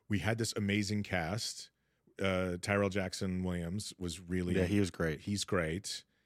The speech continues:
Speaker 1: Um, he's on Party Down now. And we did, and it was like, and I realized, and,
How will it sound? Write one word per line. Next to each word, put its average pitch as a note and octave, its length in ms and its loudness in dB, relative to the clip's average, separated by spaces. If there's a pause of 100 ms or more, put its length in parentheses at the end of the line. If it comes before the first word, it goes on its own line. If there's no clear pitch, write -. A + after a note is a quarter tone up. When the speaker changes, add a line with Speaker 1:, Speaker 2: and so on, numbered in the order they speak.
(300)
Speaker 1:
Um, F#2 280 0
he's F2+ 200 -2
on F2+ 240 -2
Party F2 280 4
Down E2 320 -8
now. C#2+ 340 -18 (460)
And G2 600 2
we A#2+ 100 0
did, B2+ 180 0
and A2+ 140 0
it A2 180 -4
was G#2+ 180 0
like, G2 300 2 (880)
and A2 160 -2
I G2 120 0
realized, A2 500 2
and, G#2 180 -2